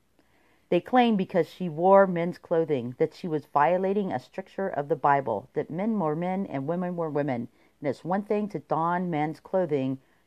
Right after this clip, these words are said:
for an, one expedient measure, or maybe two, but it's another to do it over and over again.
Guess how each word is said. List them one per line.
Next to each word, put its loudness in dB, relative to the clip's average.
for -2
an, -4
one 2
expedient -8
measure, -2
or -10
maybe -6
two, -2
but -2
it's -6
another 0
to -8
do -2
it 0
over -2
and -4
over -2
again. -8